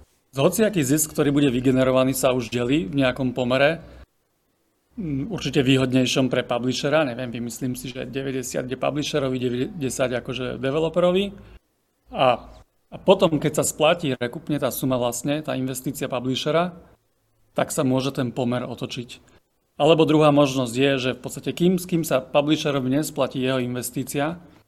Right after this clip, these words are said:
ktorá je dopredu nejak definovaná, tak developer, to je možno aj zvyčajnejšie, nedostáva nič,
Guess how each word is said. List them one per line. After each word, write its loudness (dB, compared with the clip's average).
ktorá -2
je -2
dopredu -2
nejak 0
definovaná, 2
tak -4
developer, 2
to 0
je 0
možno 0
aj -4
zvyčajnejšie, -2
nedostáva 0
nič, -2